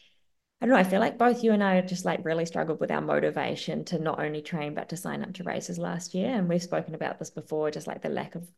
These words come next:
racing that we did last year. But I, like, am actually really genuinely excited to do a marathon build. And also because the Rotorua Marathon is quite hilly, it won't be like a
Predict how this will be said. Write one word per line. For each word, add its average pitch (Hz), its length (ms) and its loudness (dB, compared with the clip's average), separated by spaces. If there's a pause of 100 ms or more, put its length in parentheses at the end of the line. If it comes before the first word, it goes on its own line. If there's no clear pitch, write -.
racing 170 340 -2
that 170 120 0
we 170 80 -4
did 175 160 2
last 185 320 0
year. 214 160 0
But 196 200 0 (580)
I, 151 160 4
like, 156 200 0
am 156 140 0
actually 156 320 -4
really 147 460 0
genuinely 139 600 -6
excited - 680 -6
to 143 500 0 (100)
do 131 200 6
a 139 40 2
marathon 151 560 -6
build. 180 420 2
And 156 280 -4
also 175 320 -2
because 175 520 -6 (120)
the 160 100 2
Rotorua 151 340 2
Marathon 143 380 -2
is 151 100 -6
quite - 240 -2
hilly, 143 520 0 (380)
it 175 140 6
won't 156 240 4
be 165 80 0
like 156 300 0
a 147 420 0